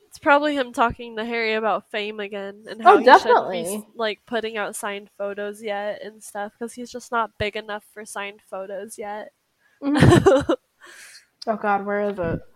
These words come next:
Speaker 1: But one day, he might need to keep ten autographed photos on him because you just never know when someone wants one.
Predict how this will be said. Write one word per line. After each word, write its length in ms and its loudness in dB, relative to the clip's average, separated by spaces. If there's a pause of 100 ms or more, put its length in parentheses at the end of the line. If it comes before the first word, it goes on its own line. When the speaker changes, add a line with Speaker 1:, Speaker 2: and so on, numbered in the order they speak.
(180)
Speaker 1:
But 180 2
one 300 2
day, 280 4
he 180 -10
might 320 4
need 160 -4
to 100 -6
keep 400 -14
ten 480 -2
autographed 680 2
photos 460 -2
on 280 0
him 460 -4
because 760 -6
you 160 -10
just 280 -14
never 460 -4
know 320 -4
when 180 -8
someone 380 -10
wants 380 -8
one. 260 -14